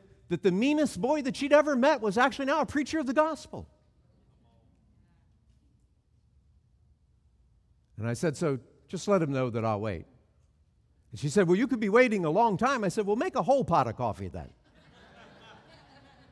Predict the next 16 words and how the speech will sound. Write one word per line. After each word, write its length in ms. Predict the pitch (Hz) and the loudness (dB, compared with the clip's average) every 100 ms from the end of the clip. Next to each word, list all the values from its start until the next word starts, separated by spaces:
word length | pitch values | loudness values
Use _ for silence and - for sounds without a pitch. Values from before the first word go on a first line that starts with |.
| _ _ - | _ _ -6
And 140 | 214 | -4
she 180 | - 294 | -2 -2
did. 380 | 254 359 370 82 - - _ _ _ _ _ _ _ _ - | 0 0 -2 -4 -10 -20 _ _ _ _ _ _ _ _ -4
And 180 | 175 254 | -2 2
I 100 | 269 | 0
drank 360 | 190 220 240 | 0 0 -2
coffee, 500 | - 196 214 339 349 - _ _ _ - | 0 2 2 2 -6 -8 _ _ _ -10
and 120 | 135 | -8
she 160 | - 269 | -4 0
went 220 | 254 233 | 0 2
up 160 | 254 254 | 2 2
every 220 | 226 214 | 2 2
now 240 | 214 233 | 2 2
and 100 | 214 | 2
then 180 | 233 277 | 0 2
to, 260 | 208 151 | 2 2